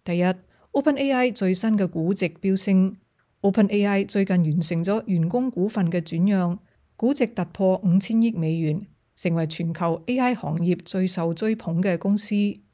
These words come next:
二，同輝達深度綁定。Open A I同輝達達成合作意向，計劃部署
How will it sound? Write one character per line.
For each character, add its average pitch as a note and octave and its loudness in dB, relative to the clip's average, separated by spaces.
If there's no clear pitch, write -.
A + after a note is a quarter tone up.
二， F#3 2
同 F3 2
輝 C4+ -2
達 F3 -4
深 G3+ 2
度 E3+ 0
綁 E3 -2
定。 E3 0
Open B3+ 2
A B3+ 0
I A#3+ 0
同 E3+ -4
輝 G#3+ -2
達 F3 -4
達 G#3 0
成 E3 0
合 F3+ -2
作 G3 -2
意 G3 2
向， F#3 2
計 D4 2
劃 A#3+ 2
部 F#3+ 2
署 F#3+ -2